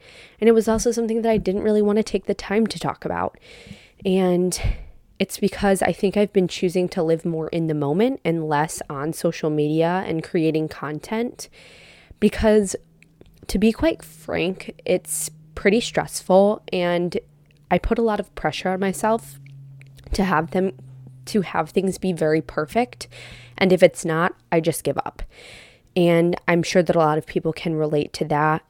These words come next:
And I think it's another reason why people just choose not to partake in social media in general, because once you get started,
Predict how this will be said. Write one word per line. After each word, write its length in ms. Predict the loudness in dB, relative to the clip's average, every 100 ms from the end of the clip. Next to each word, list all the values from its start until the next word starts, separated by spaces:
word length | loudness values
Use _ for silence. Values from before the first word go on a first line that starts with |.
| _
And 320 | -2 2 2 0
I 120 | 0
think 160 | 0
it's 140 | -2 0
another 400 | 2 2 2 2
reason 320 | 2 0 -2
why 240 | 0 -2
people 320 | -2 -4 -2 -2
just 320 | -2 -10 -10
choose 400 | -2 2 2 0
not 360 | -4 -2 -2 -2
to 100 | -4
partake 600 | -2 -2 0 0 0 0
in 160 | -4 -2
social 380 | -2 -2 -2
media 320 | -2 -2 0 0
in 120 | 0
general, 400 | -2 -4 -4 -6
because 480 | -6 -2 -2 -2 -8
once 320 | -2 -2 0
you 60 | 2
get 180 | 2 2
started, 520 | 0 4 6 4